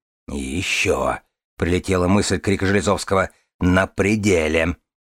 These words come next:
Дар застонал, отдавая всю свою внутреннюю силу мыслеволевому потоку, соединившему всех троих. Зверь,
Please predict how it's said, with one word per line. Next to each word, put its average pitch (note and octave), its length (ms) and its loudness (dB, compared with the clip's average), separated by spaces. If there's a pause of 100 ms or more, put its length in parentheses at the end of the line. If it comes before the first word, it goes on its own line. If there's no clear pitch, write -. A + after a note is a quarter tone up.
(200)
Дар E2+ 460 -2
застонал, F2 880 -2
отдавая D2 580 -2
всю F#2+ 300 -4
свою E2+ 300 -2
внутреннюю E2 500 -2
силу A2 400 2 (320)
мыслеволевому G#2+ 880 4
потоку, G#2 580 0
соединившему G2+ 800 2
всех - 340 -2
троих. F2 520 -4 (680)
Зверь, F2 640 2